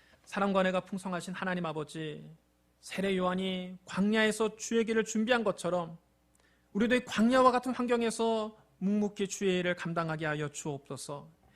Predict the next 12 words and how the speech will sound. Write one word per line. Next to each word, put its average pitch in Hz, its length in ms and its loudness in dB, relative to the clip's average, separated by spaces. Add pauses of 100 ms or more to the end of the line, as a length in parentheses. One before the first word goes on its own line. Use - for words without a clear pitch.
(240)
이 180 40 -4
시간 202 240 2
우리 202 140 4
마음의 202 360 6
보좌에 214 360 2
주님을 254 340 0
모셔드립니다. 208 920 0 (300)
주여, 247 260 4
우리의 233 240 6
삶을 214 720 4
다스려 180 420 -4
주시옵소서. 175 840 -6